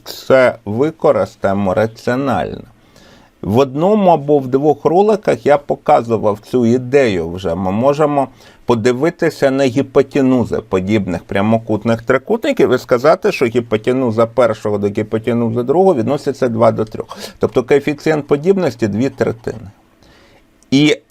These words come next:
тоді ми можемо зробити такий хитрий крок. У нашого трикутника А К М катети тоді будуть два А і два Б з коефіцієнтом два,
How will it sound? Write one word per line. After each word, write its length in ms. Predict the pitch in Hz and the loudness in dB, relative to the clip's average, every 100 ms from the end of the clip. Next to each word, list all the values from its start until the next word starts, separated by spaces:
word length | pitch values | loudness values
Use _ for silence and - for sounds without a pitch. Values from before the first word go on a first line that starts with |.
| _ - | _ 0
тоді 440 | 160 127 143 226 | 0 0 0 2
ми 240 | 214 202 | 4 2
можемо 680 | 180 185 220 185 170 156 143 | 2 2 2 4 2 2 0
зробити 680 | 120 127 131 123 190 220 143 | 2 2 2 4 2 2 -2
такий 520 | 131 120 117 135 190 | 0 -2 0 0 -2
хитрий 600 | 185 - 160 165 170 160 | -2 0 -2 0 -2 -2
крок. 520 | 156 - 113 104 - - _ - - - _ | -4 -2 -2 -2 -10 -20 _ -20 -20 -20 _
У 100 | 120 | 0
нашого 800 | 151 180 196 - 180 156 165 165 - _ _ _ _ _ _ _ _ _ _ | 2 2 0 2 0 2 0 0 -2 _ _ _ _ _ _ _ _ _ _
трикутника 800 | 139 147 - 156 147 143 - - - | -4 -2 -2 -4 -2 -2 0 -2 2
А 180 | 139 | 2
К 320 | 131 - 131 113 | 2 0 2 2
М 300 | 62 71 101 _ _ _ _ _ _ _ | -2 -8 -14 _ _ _ _ _ _ _
катети 720 | 160 143 120 - 95 - 90 | 2 2 0 -2 -4 0 -2
тоді 500 | - 131 120 101 104 | 0 0 0 0 -2
будуть 640 | 92 95 92 85 90 - _ | 0 -2 0 2 0 -2 _
два 520 | 82 98 113 139 131 - | -4 -2 2 2 2 0
А 220 | 120 104 - | 2 2 0
і 120 | 104 | -4
два 340 | 104 120 139 139 | -2 2 2 2
Б 280 | 151 233 | 0 0
з 120 | - - | -2 0
коефіцієнтом 1200 | 127 117 123 117 - 117 101 101 101 107 117 | 2 2 -2 -4 0 0 0 -2 -2 0 0
два, 320 | 117 110 - | 0 2 0